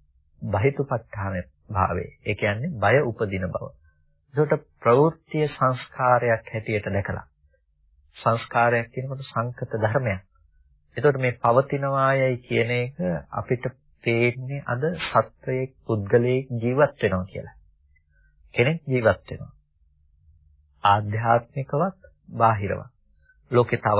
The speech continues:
අය ජීවත් වෙනවා. ඒ අය ජීවත් වෙන පරිසරය තුළ මේ පැත්තෙන් මම ජීවත් වෙනවා. දැන් ආධ්‍යාත්මිකවත් පුද්ගල බව කෙනෙකුගේ පැවැත්ම, බාහිරවත් කෙනෙකුගේ පැවැත්මක් කියන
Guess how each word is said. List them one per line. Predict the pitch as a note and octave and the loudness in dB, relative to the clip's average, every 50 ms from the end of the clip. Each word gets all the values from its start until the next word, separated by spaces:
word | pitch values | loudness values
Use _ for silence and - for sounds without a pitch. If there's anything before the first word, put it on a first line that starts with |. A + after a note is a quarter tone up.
| G#2+ - | 4 4
අය | - G2+ G2+ G#2 G#2 | 4 2 4 4 2
ජීවත් | G#2+ G#2 A#2 A#2+ A#2 B2+ B2+ B2+ - | 2 2 2 2 4 4 4 4 2
වෙනවා. | - - D3 D#3 F3 G3+ A3 - _ _ _ _ _ _ _ _ _ _ - | -4 -4 -2 -2 -2 -4 -4 -8 _ _ _ _ _ _ _ _ _ _ -4
ඒ | A#2 A#2 A#2+ A#2+ A#2+ - | 2 4 4 4 4 2
අය | - A2+ A2+ A2+ A2+ | 0 2 4 4 4
ජීවත් | G#2+ G#2+ G#2+ G#2+ G#2+ G#2+ G#2+ A2 - - | 2 0 0 0 4 4 2 2 2 -4
වෙන | - A#2 A2+ A2+ | -6 -6 -6 -4
පරිසරය | - G#2 F2+ F#2+ F#2 - A2+ - G#2 A2 A2 | -4 -4 -4 -4 -4 -6 -4 -2 0 0 -2
තුළ | G#2+ - - C3+ E3 A3+ B3 - _ _ _ _ _ - | -2 -4 -4 -2 -2 -2 -6 -10 _ _ _ _ _ -6
මේ | B2+ B2+ | -6 -4
පැත්තෙන් | - C3+ C3+ - - G3 F#3+ E3+ | -4 -6 -8 -6 -6 -4 -4 -2
මම | D#3+ C3+ B2 B2+ C#3 D3 C#3+ | -2 0 0 0 0 0 -2
ජීවත් | C3+ B2 B2 B2 A2+ A2 G2+ F2+ - _ | -2 -2 0 0 2 2 0 0 -2 _
වෙනවා. | - - - - - - _ _ _ _ _ _ _ _ _ - | -14 -14 -12 -12 -14 -18 _ _ _ _ _ _ _ _ _ -8
දැන් | - G2+ G2 - - - | -8 -8 -8 -6 -2 2
ආධ්‍යාත්මිකවත් | G#2 A2+ B2+ C#3 D3 D3 D3+ D#3+ D#3+ E3 E3 - - D#3+ D3+ C3+ - C#3+ C3 C3 - | 4 4 4 2 0 -2 2 4 4 2 2 0 -6 -8 -6 -2 0 0 0 0 -2
පුද්ගල | - B2 A2 G2+ G2+ G#2+ G#2+ G#2 | -6 -6 -6 -4 -2 0 0 0
බව | G2 F#2+ F#2+ F#2 F#2 F#2+ - | 2 2 0 0 0 -2 -6
කෙනෙකුගේ | - - A#2 A2+ B2 B2 - C#3+ C3 C#3 C#3 C#3 | -6 -4 -4 -4 -4 -4 -6 -4 2 4 4 4
පැවැත්ම, | C#3 - B2 A2 G2 G2+ - _ - - B2 D3+ - - | 4 2 -2 -4 -4 -4 -8 _ -18 -14 -14 -14 -12 -2
බාහිරවත් | - A#2 A#2+ C3 D3 D3+ D3 C#3+ C3+ C3 C3 - | 2 4 4 4 4 0 -4 -4 -2 -2 -4 -4
කෙනෙකුගේ | - - B2+ A#2 B2 B2+ B2 A#2+ A#2+ A2+ A2 | -6 -4 -4 -2 -2 -2 -6 -4 -2 -2 -2
පැවැත්මක් | G#2 - G#2 G2+ G2 - _ - G2 G2 - | -2 0 0 0 0 -2 _ -12 -12 -12 -12
කියන | _ - - - G#2 G#2+ | _ -12 -8 -6 -4 -4